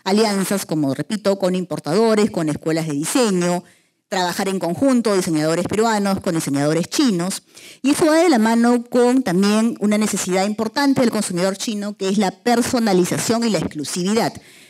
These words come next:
El consumidor chino busca diferenciarse del resto, ¿no? Y ahí nosotros podemos entrar a tallar en términos de fibra, con la fibra de alpaca, y en términos de confecciones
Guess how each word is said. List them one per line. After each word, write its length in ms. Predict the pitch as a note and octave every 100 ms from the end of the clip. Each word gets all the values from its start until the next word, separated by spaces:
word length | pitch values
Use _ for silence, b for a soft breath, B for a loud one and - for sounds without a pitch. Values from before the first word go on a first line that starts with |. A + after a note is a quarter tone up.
| B B -
El 100 | G#3+
consumidor 360 | G#3 A#3+ C#4
chino 260 | - C#4+ C4+
busca 300 | B3+ - C4+
diferenciarse 800 | G#3+ F#3 D#3+ E3 C#4 C4 A#3+ E3+
del 180 | D3
resto, 420 | C3+ B2 - - -
¿no? 240 | - D#4+ -
Y 300 | G3+ G#3+ B3+ -
ahí 240 | E3+ A3
nosotros 340 | C4 A3 A#3+ C4+
podemos 400 | G3 F#3+ G3+ G#3+
entrar 200 | F#3 F#3+
a 60 |
tallar 280 | G3 E3+ F3+
en 140 | F#3 E3
términos 680 | F#3+ F#3+ G3 F#3+ G3+ G3
de 400 | E3 F3 F#3 F#3 _
fibra, 420 | - D4 G3+ F3+
con 160 | - D3
la 80 | -
fibra 180 | C#3+ F3
de 60 |
alpaca, 420 | G3+ G#3 F#3+ - B B B B
y 80 | A3+
en 100 | A#3+
términos 360 | C4+ C#4+ C#4+ D4+
de 100 | C4+
confecciones 1040 | C4+ C4+ C#4+ - - A3+ F3+ F3+ A#3 -